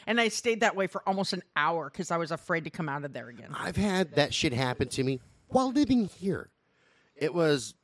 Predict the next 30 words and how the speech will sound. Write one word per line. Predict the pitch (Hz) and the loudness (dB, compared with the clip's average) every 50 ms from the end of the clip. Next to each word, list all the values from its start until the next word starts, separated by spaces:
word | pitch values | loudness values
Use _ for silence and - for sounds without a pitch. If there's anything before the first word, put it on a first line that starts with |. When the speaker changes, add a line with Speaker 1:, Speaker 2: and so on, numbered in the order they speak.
| _ - - | _ -20 -8
Speaker 2:
one | 90 101 113 117 127 | -2 0 0 0 0
of | 135 123 - _ _ _ _ _ _ _ _ | -2 -4 -8 _ _ _ _ _ _ _ _
the | - - | -16 -10
Twisted | - 127 - - 151 151 | -8 -6 -6 -6 -4 -4
Blue | 196 220 | -4 0
fans. | - 156 107 104 123 143 - - - - _ _ _ _ _ _ _ _ _ _ _ _ _ _ _ - | 2 2 4 4 2 0 -4 -10 -14 -16 _ _ _ _ _ _ _ _ _ _ _ _ _ _ _ -2
And | 143 151 156 151 147 139 135 135 131 123 120 - - - | 2 2 4 4 4 2 2 2 0 -2 -4 -8 -10 -14
I | 120 | -12
think | - - 226 208 | -10 -6 -6 -6
I | - | -4
told | - 113 98 - | -4 -4 -4 0
Dawn | - 98 95 92 | 0 2 2 2
about | 87 80 98 90 90 - | 2 2 2 2 2 2
this. | - 98 98 - 160 | 0 0 0 0 -2
It's | 151 - - | -4 -6 0
been | - 131 127 107 | 2 4 4 4
a | 87 | 4
long | 80 92 104 101 98 | 4 4 4 4 2
time, | - - 123 123 120 | 2 0 0 2 2
though. | 107 95 - - - - - - - - - - 190 | 2 0 -2 -6 -18 -20 -20 -20 -20 -20 -12 -8 -8
I'm | 196 | -2
fucking, | - 214 202 - 196 185 | -2 -2 0 0 0 0
I'm, | 190 196 180 156 | 0 -2 -2 -4
I'm | - 185 254 247 | -2 0 0 2
at | 170 | 2
home. | 151 196 170 131 | 4 2 2 2
It's, | - 151 | -2 -4
like, | - - | -6 -6
a | 101 | -6
Saturday, | - - 110 92 101 104 98 110 110 110 110 | -4 -4 -4 -2 0 0 2 2 2 2 0